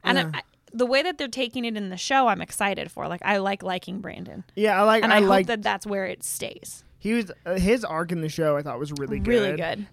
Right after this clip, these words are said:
Speaker 2: And, like, it
Speaker 1: Like,
Speaker 2: was
Speaker 1: when they ground him on the farm or whatever.
Speaker 2: Yeah, yeah.
Speaker 1: Very Superman vibes, though, right?
Speaker 2: I didn't like that.
Speaker 1: I didn't like that either.
Speaker 2: I, I
Speaker 1: And I
Speaker 2: liked
Speaker 1: meant to ask you that. The Superman stuff. I thought that it was, but then I thought, I've never read the books. And I,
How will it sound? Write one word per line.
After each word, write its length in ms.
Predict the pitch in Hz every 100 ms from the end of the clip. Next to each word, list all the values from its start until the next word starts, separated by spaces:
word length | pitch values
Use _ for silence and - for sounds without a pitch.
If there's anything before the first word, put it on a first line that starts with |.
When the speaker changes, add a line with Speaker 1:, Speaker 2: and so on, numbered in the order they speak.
| -
Speaker 2:
And, 120 | 170
like, 180 | 165 151
it 40 |
Speaker 1:
Like, 80 | 254
Speaker 2:
was 40 | 269
Speaker 1:
when 100 | 247
they 120 | 233
ground 360 | 196 202 208
him 100 | 214
on 120 | 202 190
the 60 |
farm 480 | - 170 170 208 214
or 100 | 202
whatever. 440 | 202 190 190 208 185
Speaker 2:
Yeah, 360 | 156 131 117 123 _ _
yeah. 140 | - 156
Speaker 1:
Very 200 | 427 508
Superman 440 | - 302 214 180
vibes, 220 | 165 151 175
though, 120 | 175
right? 300 | 214 262 277 220 - - - _ _ -
Speaker 2:
I 120 | 190
didn't 160 | 208 190
like 180 | 180 156
that. 240 | 143 123
Speaker 1:
I 80 | 220
didn't 160 | 240 233
like 140 | 208
that 180 | 202 185
either. 240 | 185 165
Speaker 2:
I, 140 | 165 202
I 140 | 196
Speaker 1:
And 80 | 214
I 40 |
Speaker 2:
liked 100 | 196
Speaker 1:
meant 120 | 202 262
to 60 |
ask 260 | 214 202 -
you 80 | 180
that. 220 | 151 - _ 196
The 100 | 202
Superman 540 | 220 190 196 185 185
stuff. 480 | - 196 175 - _ _
I 220 | 214 277
thought 240 | 330 320 302
that 120 | 254
it 100 | 226
was, 520 | 208 190 185 185 - - _ _ _ _
but 140 | 214 202
then 100 | 220
I 80 |
thought, 280 | 202 175 -
I've 200 | 208 196
never 200 | 190 180
read 160 | 165 170
the 60 | 165
books. 500 | 175 170 - - - _ _ _ _ _ _
And 160 | - 202
I, 140 | 196